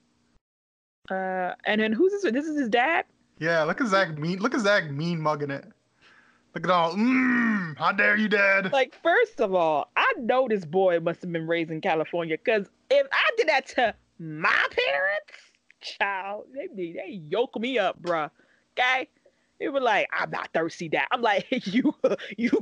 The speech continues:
Speaker 1: gonna be thirsty
Speaker 2: You think we're
Speaker 1: while
Speaker 2: thirsty
Speaker 1: I'm
Speaker 2: for a
Speaker 1: done with
Speaker 2: punch in
Speaker 1: you."
Speaker 2: the mouth?
Speaker 1: <laughs> You know? Oh my goodness. So yeah, no, like, it's,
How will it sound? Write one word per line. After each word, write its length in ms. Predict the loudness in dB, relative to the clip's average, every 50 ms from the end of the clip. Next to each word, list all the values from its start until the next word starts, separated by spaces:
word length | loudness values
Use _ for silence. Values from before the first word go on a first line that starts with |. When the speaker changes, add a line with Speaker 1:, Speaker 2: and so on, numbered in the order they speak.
| 0 -6
Speaker 1:
gonna 280 | -8 -8 -2 -2 -2 -2 -2 _ -10 -8
be 160 | -8 -8 -12 -12 -4 -2
thirsty 200 | -2 -2 0 -2
Speaker 2:
You 100 | -4 -4
think 240 | -4 -4 -2 -2 0
we're 160 | 2 2 2
Speaker 1:
while 60 | 2 2
Speaker 2:
thirsty 260 | 0 2 2 2 2 2
Speaker 1:
I'm 140 | 0 0
Speaker 2:
for 80 | 2 2
a 40 | 2
Speaker 1:
done 80 | 2 2
with 80 | 2
Speaker 2:
punch 260 | 2 2 2 2 2 -2
in 60 | -2
Speaker 1:
you." 20 | -2
Speaker 2:
the 40 | 0
mouth? 440 | 2 2 4 4 2 0 -2 -6 -16 _
Speaker 1:
<laughs> 500 | _ -20 -20 -20 -20 -20 -20 -20 -20 -20 -20 -20 _ _ -20 -20 -20 _ _ _ -16 -8
You 160 | -6 -4 -2
know? 320 | 0 0 0 0 0 -2 -2 -4 _ _ _ _ _ -20 _ -20 _ -20 _ _ _ _ -8 -6
Oh 420 | -4 -2 -2 -2 -2 -4 -4 -4
my 160 | -4 -4 -6
goodness. 520 | -6 -8 -8 -8 -8 -6 -6 -8 -8 -10 _ -6
So 120 | -4 -4
yeah, 360 | -4 -4 -4 -4 -4 -4 -4 -4
no, 260 | -4 -4 -2 -2 -2
like, 300 | -2 0 0 0 0 -4 -4
it's, 260 | -2 -2 -2 _ _